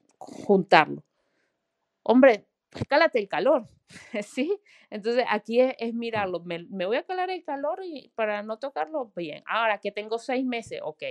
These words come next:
Speaker 1: bueno, pues nada. Generalmente, cuando tienes seis meses de colchón, también tienes previsto los daños que pueden ocurrir en, en cosas de, de, de casa, ¿no? Pero, ah, que tienes seis meses, ok, pues tienes un mes apenas,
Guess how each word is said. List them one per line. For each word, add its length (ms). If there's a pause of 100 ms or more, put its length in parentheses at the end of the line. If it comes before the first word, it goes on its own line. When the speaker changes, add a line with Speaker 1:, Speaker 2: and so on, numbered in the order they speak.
Speaker 1:
bueno, 260
pues 160
nada. 240 (680)
Generalmente, 720
cuando 180
tienes 220
seis 160
meses 260
de 80
colchón, 560
también 320
tienes 240
previsto 500
los 280
daños 300
que 100
pueden 260
ocurrir 460
en, 240
en 160
cosas 380
de, 140
de, 360
de 140
casa, 340
¿no? 140 (320)
Pero, 160
ah, 140
que 100
tienes 220
seis 140
meses, 280
ok, 140 (140)
pues 160
tienes 200
un 320
mes 220
apenas, 420